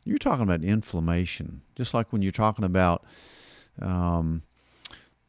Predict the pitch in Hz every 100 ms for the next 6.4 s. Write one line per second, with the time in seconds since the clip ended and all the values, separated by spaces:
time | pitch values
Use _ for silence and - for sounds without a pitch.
0 | _ - 98 98 92 90 95 92 95 92
1 | - 85 73 104 104 95 104 98 - 104
2 | 101 - 92 95 156 381 - 110 98 95
3 | 85 85 78 - 101 98 95 85 87 92
4 | - 71 - - 92 92 92 87 87 87
5 | 87 82 69 69 87 92 - 87 82 85
6 | 85 - 69 -